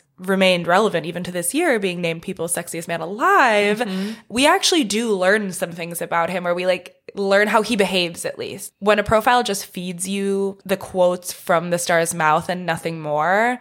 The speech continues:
Speaker 1: growing up, like, I always felt out of place. It's
Speaker 2: Yeah,
Speaker 1: like,
Speaker 2: yeah, yeah.
Speaker 1: I don't, like, what is anyone supposed to glean from that?
Speaker 2: I think she also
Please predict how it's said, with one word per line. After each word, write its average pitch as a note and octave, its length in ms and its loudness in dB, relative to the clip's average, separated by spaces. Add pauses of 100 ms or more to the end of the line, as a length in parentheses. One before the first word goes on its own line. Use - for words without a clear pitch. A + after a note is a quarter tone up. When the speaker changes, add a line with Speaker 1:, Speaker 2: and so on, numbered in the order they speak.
(120)
Speaker 1:
growing G3+ 320 2
up, F3+ 440 0
like, D#3+ 360 -6 (140)
I G3 80 2
always F#3 220 2
felt F3+ 180 -2
out E3 80 0
of D#3+ 80 -8
place. D3+ 480 -10 (180)
It's G#3 120 0
Speaker 2:
Yeah, F#3+ 80 0
Speaker 1:
like, F#3 140 6
Speaker 2:
yeah, E3+ 100 0
yeah. E3 260 2
Speaker 1:
I G#3+ 120 6
don't, G#3+ 220 2
like, G#3 280 0 (340)
what G3 500 2 (140)
is F#3+ 140 -6
anyone E3+ 320 -2
supposed F3+ 240 -8
to F#3+ 60 -8
glean F3 200 -6
from A3 160 -10
that? B3+ 480 2
Speaker 2:
I A3 120 4
think B3 220 -2
she C4+ 160 0
also A#3+ 260 4